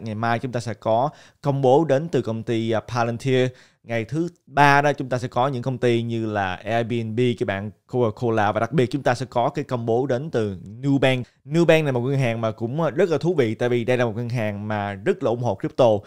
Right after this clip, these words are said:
và cũng cung cấp dịch vụ cho thị trường crypto. Và gần đây chúng ta đã biết là Nubank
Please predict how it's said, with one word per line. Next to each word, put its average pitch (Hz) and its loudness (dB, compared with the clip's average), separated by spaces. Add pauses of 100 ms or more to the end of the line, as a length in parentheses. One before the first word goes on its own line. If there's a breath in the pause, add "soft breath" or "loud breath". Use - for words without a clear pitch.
(160 loud breath)
và 120 0
cũng 123 -8
cung 165 2
cấp 170 -2
dịch - -4
vụ 110 -2
cho 120 2
thị 113 -10
trường 101 -8
crypto. 127 2
Và 113 0
gần 127 0
đây 135 4
chúng 143 -4
ta 131 0
đã 117 -2
biết 147 0
là 127 -2
Nubank 120 0